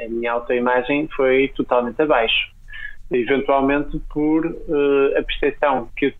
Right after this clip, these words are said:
tinha do que seria uma pessoa com deficiência, não é? O que é que eu quero dizer? N-, nunca tinha prestado muita atenção, eh, estou a falar de uma pessoa que, que se deslocasse numa cadeira de rodas, eh, e portanto também, eh, e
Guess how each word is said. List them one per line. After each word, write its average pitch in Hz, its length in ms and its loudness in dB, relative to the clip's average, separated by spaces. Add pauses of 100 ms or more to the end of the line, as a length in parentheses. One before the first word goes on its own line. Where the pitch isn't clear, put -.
tinha 160 400 2
do 147 140 -2
que - 140 -20
seria 147 220 2
uma 139 120 0
pessoa 151 260 0
com 131 180 -2
deficiência, 120 640 -4
não 120 120 -2
é? 120 100 -2 (500)
O - 40 -12
que 143 60 0
é 139 60 2
que 139 120 0
eu 131 60 0
quero 127 200 2
dizer? 123 400 2 (140)
N-, 139 320 0
nunca 143 340 2 (220)
tinha 131 340 4
prestado 127 580 2 (120)
muita 135 320 0
atenção, 123 760 -2 (100)
eh, 113 760 -6 (520)
estou - 140 -10
a - 80 -20
falar 117 220 -2
de 113 80 -10
uma 120 140 -10
pessoa 117 280 -4
que, 117 240 -2
que - 600 -20
se - 80 -20
deslocasse 131 600 2
numa 123 140 2
cadeira 123 280 2
de 120 60 0
rodas, 120 420 2 (600)
eh, 139 500 6
e 143 120 4
portanto 131 680 0
também, 143 480 0
eh, 156 60 -2 (340)
e 123 80 -6